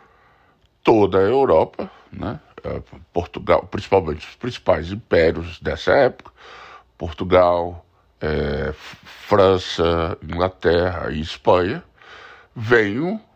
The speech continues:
já a serem as, o, os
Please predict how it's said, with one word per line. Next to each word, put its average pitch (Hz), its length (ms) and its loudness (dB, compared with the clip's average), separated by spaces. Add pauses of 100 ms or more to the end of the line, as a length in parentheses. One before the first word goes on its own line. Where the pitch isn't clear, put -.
já 85 440 0 (380)
a 127 100 -2
serem - 640 -6 (140)
as, 85 600 -4 (320)
o, 82 280 -10
os - 260 -10